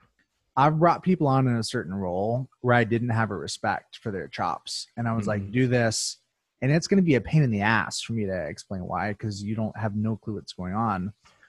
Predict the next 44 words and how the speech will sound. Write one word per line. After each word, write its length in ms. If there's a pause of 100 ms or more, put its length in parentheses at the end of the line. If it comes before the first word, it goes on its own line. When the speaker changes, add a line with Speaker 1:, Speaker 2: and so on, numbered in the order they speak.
(240)
Speaker 1:
And 120
they've 220
grown 380
and 140
elevated 500
over 200
time. 640 (580)
And 440 (180)
it 100
was, 460
it 60
was 120
arrogant 440
<laughs> 40
for 80
me 80
to 80
do 160
it 120
then, 240
but 120
even 240
more 240
so 200
now, 520
like, 180
when 80
they 100
do 220
have 260
comprehension, 800
it 120
is 180
disrespectful 840 (460)
for 120
me 140
to 100
just 180
be 120
like, 320
"Just, 240
just 260
do 200
it." 200